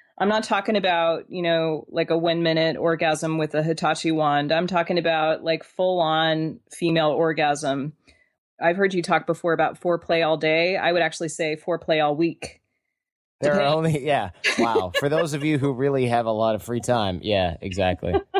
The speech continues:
Speaker 1: This is for those who are mating in captivity, who've been in a relationship for a while. I mean, I think you know what I'm talking about. When you do
Speaker 2: Yeah.
Speaker 1: the dishes on Wednesday, like, you're much more likely to get some on Friday.
Speaker 2: That's so sad somehow, though. It really is. It's just like, oh,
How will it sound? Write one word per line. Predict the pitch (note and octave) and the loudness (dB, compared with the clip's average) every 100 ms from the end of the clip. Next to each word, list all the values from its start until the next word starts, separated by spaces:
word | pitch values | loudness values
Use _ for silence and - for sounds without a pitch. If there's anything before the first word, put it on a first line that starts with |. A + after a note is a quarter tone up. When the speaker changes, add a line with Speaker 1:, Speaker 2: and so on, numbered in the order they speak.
| - - - - _ | -6 -14 -18 -18 _
Speaker 1:
This | D#4 D#4 | 0 2
is | G4 | 0
for | - B3+ | 0 0
those | A#3+ A#3+ A#3+ | 0 -2 0
who | |
are | A3+ | 0
mating | G3+ G3 G3 G3 | 0 0 2 2
in | F#3 | 0
captivity, | G3+ G3+ F#3+ F#3 E3+ E3 E3+ | 0 -4 -2 -6 -2 0 0
who've | F3 | 0
been | E3+ F3+ | 0 0
in | F3+ | 0
a | F3 | 0
relationship | F3 E3+ E3+ F3 E3 | 0 0 -2 -6 -6
for | - | -2
a | E3 | 0
while. | D#3+ D#3 D3 D#3 | 2 2 2 2
I | E3+ | 0
mean, | F3 F3 | 0 2
I | F#3 | 2
think | G#3 G#3 | 0 0
you | G3+ | 0
know | F3 | 2
what | E3 | 0
I'm | E3 | 0
talking | D#3+ D#3 | -2 -2
about. | D#3+ D#3 D#3+ | -2 0 0
When | |
you | F#3 | 0
do | F#3 | 0
Speaker 2:
Yeah. | A3 | 0
Speaker 1:
the | G#3+ | -2
dishes | F3+ F#3 G#3+ F#3+ | -2 -2 -2 0
on | F3 E3 | 0 0
Wednesday, | E3 F3+ G#3 A#3 A#3+ A#3+ | -2 -2 -2 0 0 0
like, | F#3 E3+ | -2 -2
you're | F3+ | -2
much | F3 E3+ - | -2 -2 -2
more | F3+ | 0
likely | E3 D#3+ E3 | 0 0 -2
to | D#3+ | 0
get | D#3 D3 | 0 -2
some | - D3+ D3 | -4 -4 -4
on | B2 D#3 | -2 -2
Friday. | D3+ D3 B2+ B2+ D#3+ _ - _ _ _ | 0 0 2 0 -2 _ -20 _ _ _
Speaker 2:
That's | - C#3 | -4 -4
so | - G3 | 0 0
sad | - C3+ A#2+ A#2+ | 0 0 0 0
somehow, | - D3 D3 C#3+ C#3 | 0 0 2 0 2
though. | D3 D3 | 2 2
It | D3 A#2+ | 0 -2
really | A#2+ C#3 C3+ A#2 A2 | -2 0 2 2 2
is. | G2 F#2 | 0 -4
It's | G2 - | -6 -6
just | A2+ G#2 | -6 -2
like, | A2+ G2+ | -2 -2
oh, | - A2 G#2 G2 F#2 | -2 0 2 2 0